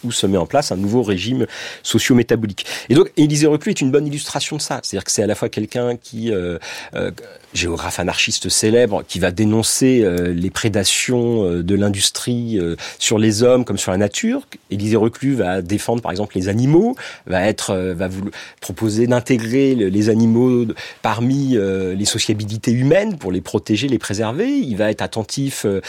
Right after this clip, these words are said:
aux, aux soins que les, les hommes doivent apporter à la nature, tout en considérant, hein, de manière très dix-neuviémiste que, euh, la nature aussi peut être améliorée par les sociétés humaines. Et c'est, mais c'est pour ça qu'il, il faut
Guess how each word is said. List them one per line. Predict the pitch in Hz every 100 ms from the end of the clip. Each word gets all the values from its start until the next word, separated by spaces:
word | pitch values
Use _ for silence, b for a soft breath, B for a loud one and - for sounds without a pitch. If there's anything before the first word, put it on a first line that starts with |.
| B B -
aux, |
aux | 101 101 107
soins | - - 160 170
que | 160 131 139 139
les, | 110 101 98 98
les | 98 113
hommes | 127
doivent | 107 95
apporter | - 101 -
à | 107
la |
nature, | 98 92 - 226 233 B B -
tout | 214 -
en | 160
considérant, | 143 - 143 139 156 269 208
hein, | 196 165
de | 107
manière | 107 104 113 -
très | 135
dix-neuviémiste | 120 107 107 95 104 190 240 - -
que, | -
euh, | 160 170 123 107 101 101
la | 98 104
nature | 104 - 202 226
aussi | 139 - - 214
peut | 127
être | 120 -
améliorée | 110 113 147 208 226
par | 139 107
les |
sociétés | 104 104 - 107
humaines. | 101 95 90 B B B -
Et |
c'est, | 117 160
mais | 151
c'est | 147
pour | 156
ça | 170
qu'il, | - 147 - 127 127 117 -
il | 113
faut | 135